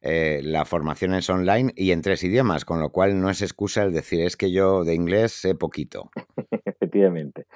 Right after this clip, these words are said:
Speaker 2: La estamos ofreciendo en inglés, en castellano y en, y en portugués, porque son becas que estamos ofreciendo sobre todo a estudiantes o graduados de aquellas universidades,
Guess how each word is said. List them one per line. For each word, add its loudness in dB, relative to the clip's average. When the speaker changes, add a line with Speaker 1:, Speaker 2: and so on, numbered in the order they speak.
Speaker 2:
La -6
estamos 2
ofreciendo 2
en -2
inglés, 0
en -4
castellano -2
y -4
en, -6
y 2
en -2
portugués, 4
porque -4
son -4
becas -2
que -18
estamos -6
ofreciendo -6
sobre -12
todo -6
a -8
estudiantes 0
o -2
graduados 0
de -6
aquellas -2
universidades, -4